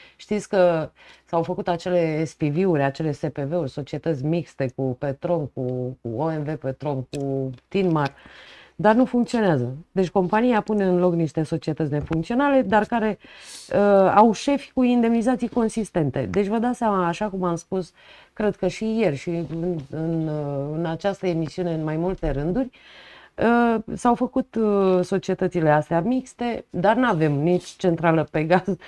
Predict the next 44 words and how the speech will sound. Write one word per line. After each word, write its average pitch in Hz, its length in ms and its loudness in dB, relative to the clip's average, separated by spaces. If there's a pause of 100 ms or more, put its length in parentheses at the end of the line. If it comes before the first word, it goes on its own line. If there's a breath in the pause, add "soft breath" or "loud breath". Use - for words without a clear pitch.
<laughs> - 180 -16
n-avem 196 300 4
nici 180 220 0
parc 165 220 0
fo-, - 380 -4
fotovoltaic. 165 880 0 (280 loud breath)
În 254 120 2
schimb, 233 260 2
a, 220 260 4
sunt 226 240 2
șefi - 580 0 (200)
care 262 260 -2
sunt 262 240 -2
plătiți, 240 560 4
iau 226 160 6
bani, 220 340 6
au, 185 200 2
iau, 190 260 4
ziți, 160 340 0 (480 loud breath)
se - 140 2
plătesc 180 360 4
indemnizații 202 640 4
de 170 120 6
opt 214 200 4
mii 202 200 4
de 175 80 4
lei 196 200 4
net 196 240 2
pentru 160 280 -2
trei 196 180 -2
persoane 190 500 0
din 175 160 0
Consiliul 170 340 -4
de 170 80 0
Administrație 175 540 -2
și 160 120 -10
salarii 180 320 0
consistente 180 560 -2
pentru 170 240 -2
doi 185 200 2
directori. 156 480 0 (580 loud breath)
Cu 202 120 2
privire 208 420 4
la, 180 640 6